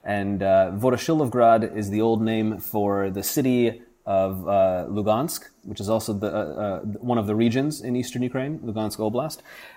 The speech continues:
Um, and it's written by a Ukrainian, uh, author, poet, rock star,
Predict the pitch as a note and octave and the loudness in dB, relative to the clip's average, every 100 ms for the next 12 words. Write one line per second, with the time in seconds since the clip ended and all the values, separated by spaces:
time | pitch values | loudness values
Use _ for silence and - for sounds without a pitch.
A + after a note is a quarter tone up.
0 | - - A2+ A2 B2+ B2+ - C#3+ D#3 C3 | -4 4 4 4 2 0 4 6 6 4
1 | D3+ B2+ A#2 A#2 A2+ G#2+ A2 A2 A2 - | 0 4 6 8 6 4 2 2 0 2
2 | B2+ B2+ A#2+ A#2 A2 A2 - - - G2+ | 2 4 4 4 2 0 -6 -14 0 4
3 | G2 F#2+ A#2+ B2 C#3+ D3 D3 - - C#3 | 6 6 6 6 6 4 4 -2 0 4
4 | C3+ C3+ C3 - - - G#2+ A#2 - - | 6 6 4 0 -10 0 6 6 4 4
5 | A#2 A2 G#2+ G#2+ G#2+ | 8 10 8 6 4